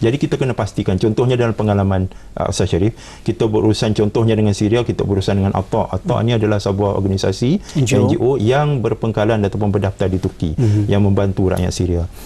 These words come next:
Speaker 1: Kemudian, uh, bila kami nak membantu pelarian Palestin dalam Syria di Damsyik, kita menggunakan saluran resmi.
Speaker 2: Hmm.
Speaker 1: Ya.
Speaker 2: Ah, ini, ini best yang Doktor
Speaker 1: Ya, ya.
Speaker 2: Doktor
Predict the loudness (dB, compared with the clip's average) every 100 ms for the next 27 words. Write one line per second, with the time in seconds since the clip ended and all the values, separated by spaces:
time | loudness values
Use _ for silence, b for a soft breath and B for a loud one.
0 | B -4 0 2 4 2 2 0 0 0
1 | 2 0 0 0 0 2 2 2 0 -2
2 | -2 -2 0 2 2 0 0 0 0 -2
3 | 0 2 2 2 0 0 2 2 0 -2
4 | -2 -4 -8 B B -6 -2 2 2 0
5 | 0 0 0 2 2 2 0 0 0 0
6 | -6 -8 -4 0 2 4 4 4 2 0
7 | -2 -2 -2 -2 -2 -2 -2 0 2 2
8 | 0 -2 -2 0